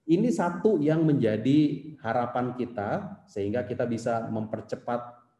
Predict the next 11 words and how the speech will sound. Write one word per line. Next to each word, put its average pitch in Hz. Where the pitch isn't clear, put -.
eh, 107
pembangunan 110
Indonesia. 107
Kita 123
keluar, 123
krisisnya 139
jangan 120
kita 117
sia-siakan 113
hanya 117
sekedar, 110